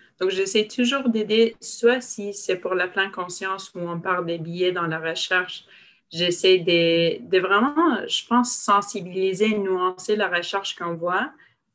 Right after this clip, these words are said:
pour les gens, pour qu'on ait les bons outils, pour qu'on sache bien, euh, interpréter la recherche, autant que dans la recherche dans le, où je, que je fais maintenant, qui est sur le cannabis.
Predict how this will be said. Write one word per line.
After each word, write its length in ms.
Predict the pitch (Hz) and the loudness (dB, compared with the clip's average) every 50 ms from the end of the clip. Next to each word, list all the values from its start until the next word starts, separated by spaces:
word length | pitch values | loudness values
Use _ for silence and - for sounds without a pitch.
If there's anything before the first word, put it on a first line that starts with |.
| _ _ _ | _ _ _
pour 220 | - 240 233 208 | 8 8 8 8
les 180 | 208 196 190 190 | 8 6 6 6
gens, 300 | 175 185 190 202 220 220 | 4 4 2 2 2 2
pour 260 | 220 - 127 - - | 0 -2 -6 -6 -4
qu'on 320 | - 185 175 175 175 175 180 | -2 -2 0 0 0 0 0
ait 140 | 196 196 | 0 2
les 160 | 196 180 175 170 | 2 2 0 0
bons 360 | 165 185 185 185 185 180 180 | 0 0 0 0 0 -2 -2
outils, 420 | 185 180 175 - - 202 196 196 196 | -4 -6 -6 -6 -6 -6 -6 -6 -6
pour 160 | - 175 160 - | -6 -8 -8 -8
qu'on 200 | - 170 170 170 | -8 -10 -10 -8
sache 340 | - - 190 190 185 180 | -6 -2 -2 -2 -2 -2
bien, 560 | 160 156 170 185 185 185 190 185 180 175 175 175 _ _ _ _ _ _ _ _ _ _ - 180 | -6 -8 -4 -2 -2 0 0 0 -2 -4 -6 -12 _ _ _ _ _ _ _ _ _ _ -4 -2
euh, 480 | 175 170 170 170 170 170 170 165 170 165 160 - _ _ _ | 0 0 2 2 0 0 0 -2 -2 -4 -8 -10 _ _ _
interpréter 760 | - 190 185 180 185 175 180 - - - 180 170 175 196 190 202 | -4 -4 0 0 0 0 0 -4 -4 0 0 2 2 2 0 2
la 160 | 196 180 165 | 2 2 2
recherche, 640 | 165 165 165 - - 185 202 240 240 - - - - _ _ _ _ _ - | 2 2 0 0 2 2 2 2 2 0 -6 -8 -10 _ _ _ _ _ -6
autant 320 | 185 180 - 214 226 226 | -4 0 4 4 4 6
que 100 | 220 226 | 6 4
dans 160 | 190 175 180 | 2 4 2
la 180 | 175 175 170 170 | 2 0 0 0
recherche 580 | 175 175 175 - - - - 208 208 208 - 180 | -2 -2 -4 -4 -6 -2 0 0 0 -2 -4 -6
dans 180 | 175 170 170 | -4 -4 -2
le, 600 | 175 170 170 170 165 165 165 165 165 165 170 170 - | -2 0 2 2 4 4 4 4 4 4 2 0 -2
où 100 | - 185 | -4 -6
je, 400 | 175 165 170 170 170 165 - - | -6 -4 -2 0 0 0 0 -2
que 140 | - - 185 | -2 -2 -2
je 140 | 175 180 170 | 0 0 0
fais 200 | 175 196 196 190 - | 0 0 -2 -2 -2
maintenant, 380 | 185 170 170 170 175 190 226 226 | -4 -4 -2 -2 -2 -2 -2 -4
qui 180 | - - - | -6 -6 -4
est 60 | 180 170 | -4 -4
sur 200 | - - 170 180 | -4 -6 -6 -4
le 120 | 170 160 | -4 -4
cannabis. 600 | 160 - 175 170 170 165 170 214 233 220 - - | -4 -4 -6 -6 -6 -4 -4 -4 -4 -4 -6 -12